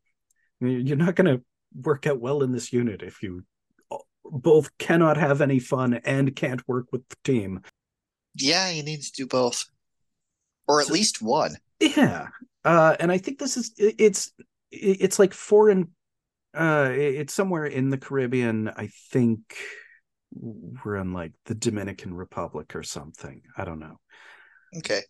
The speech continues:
Speaker 1: Uh, it's, it's, it's somewhere south, uh, somewhere, like, Southern Americas where there is, uh, an uprising going on. There's, there's rebel issues. So they're th-,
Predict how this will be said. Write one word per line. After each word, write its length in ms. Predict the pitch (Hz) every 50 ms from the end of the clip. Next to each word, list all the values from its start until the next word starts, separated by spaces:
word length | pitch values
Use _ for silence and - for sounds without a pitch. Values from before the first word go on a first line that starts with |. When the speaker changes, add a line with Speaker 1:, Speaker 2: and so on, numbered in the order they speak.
| _ _ _ -
Speaker 1:
Uh, 840 | 120 120 117 113 107 104 104 104 98 98 98 92 90 92 92 90 101 113 120 131 _ _ _ _ _ _ _ -
it's, 440 | 160 156 151 135 151 147 - - -
it's, 320 | 226 220 202 180 165 -
it's 180 | 170 165 151 143
somewhere 380 | - - 220 208 190 190 185
south, 380 | 160 - - 160 151 143 139 - - - - _ _ - -
uh, 320 | 165 156 135 127 131 131
somewhere, 380 | 127 - - 170 160 147 147 135
like, 240 | 123 123 113 - -
Southern 380 | - - 151 135 135 135 120
Americas 600 | 117 113 113 110 107 107 107 - 110 104 95 104 110
where 380 | 107 104 101 95 95 92 90
there 440 | 87 90 101 101 95 92 90 90 90
is, 580 | 87 - 95 90 85 85 82 80 82 - - 101 - - -
uh, 360 | 95 90 85 82 82 80 80 - -
an 160 | 110 104 101 -
uprising 720 | 117 110 - - - 95 85 82 85 - - 82 85 87
going 320 | 82 85 82 78 78 80
on. 220 | 78 78 76 - - _ _ _ _ _ - - _ _ -
There's, 220 | 90 85 82 -
there's 280 | - 90 85 87 95 92
rebel 380 | 104 101 92 - 90 85 80 -
issues. 600 | 85 85 - - - 71 - - - - - - _ _ _ _ _ _ _ - - - - - _ _ _
So 260 | - - - 123 123 120
they're 440 | 123 147 147 143 139 147 139 131 - 135 139 - _ _ _ _ _ _ _ _ _ _ _ _ _ -
th-, 760 | 170 143 123 123 - - _ - 117 127 - 131 139 127